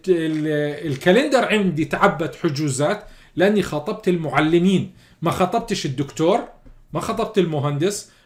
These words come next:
ما ط-، ما خاطبت الجراح، لا، خاطبت المعلمين. فكل واحد عنده معلم وعنده مشكلة مادية وحاب يحسن دخله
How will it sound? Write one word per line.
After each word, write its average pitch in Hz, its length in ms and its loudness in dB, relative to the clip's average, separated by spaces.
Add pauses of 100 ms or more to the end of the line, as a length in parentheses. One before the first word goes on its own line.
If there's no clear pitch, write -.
(100)
ما 175 140 -2
ط-، 220 120 -4
ما 190 200 -2
خاطبت 202 440 -2
الجراح، 151 500 -2
لا، 202 220 -6
خاطبت 202 440 -6
المعلمين. 151 540 -4 (240)
فكل 269 320 -2
واحد 202 360 0
عنده 190 240 0
معلم 147 440 0
وعنده 190 340 -2
مشكلة 151 600 -4
مادية 147 580 -2
وحاب 165 560 -2
يحسن 190 440 -4
دخله 175 320 -4